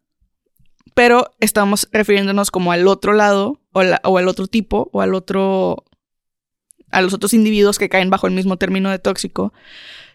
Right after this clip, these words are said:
que es cuando personas, en lugar de detenerse a analizar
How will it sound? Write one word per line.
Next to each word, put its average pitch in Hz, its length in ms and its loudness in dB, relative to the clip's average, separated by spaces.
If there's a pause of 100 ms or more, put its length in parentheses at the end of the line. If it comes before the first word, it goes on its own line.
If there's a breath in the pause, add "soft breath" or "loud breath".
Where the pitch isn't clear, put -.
que 196 320 4
es - 240 -8 (380)
cuando 214 380 2
personas, 214 840 0 (600)
en 220 120 6
lugar 208 320 4
de 214 100 2
detenerse 202 920 -2 (1400)
a 202 80 2
analizar 190 680 0